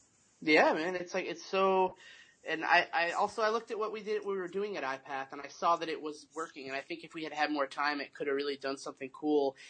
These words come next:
and I was always bummed that that never panned out, and I thought, you know, this is another similar opportunity to take a brand that's really fucking ultimately awesome,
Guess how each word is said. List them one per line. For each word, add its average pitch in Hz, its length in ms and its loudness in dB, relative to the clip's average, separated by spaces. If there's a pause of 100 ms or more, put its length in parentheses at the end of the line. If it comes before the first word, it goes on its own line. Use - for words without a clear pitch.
(160)
and 139 120 0
I 143 40 4
was 143 140 2
always 151 240 4
bummed 151 260 -2
that 135 80 -2
that 135 100 -2
never 135 180 -4
panned 135 320 -8
out, 135 220 4
and 131 100 -2
I 131 80 -2
thought, 135 380 0
you 135 60 -14
know, 139 60 -16
this 143 220 -12
is 143 140 -18
another 143 380 -6 (220)
similar 190 440 4
opportunity 165 500 -2
to 131 80 -10
take 160 200 -14
a 151 40 -8
brand 147 540 -4
that's 131 220 -10
really 160 340 0
fucking 147 600 -2
ultimately 156 520 -2
awesome, 139 540 2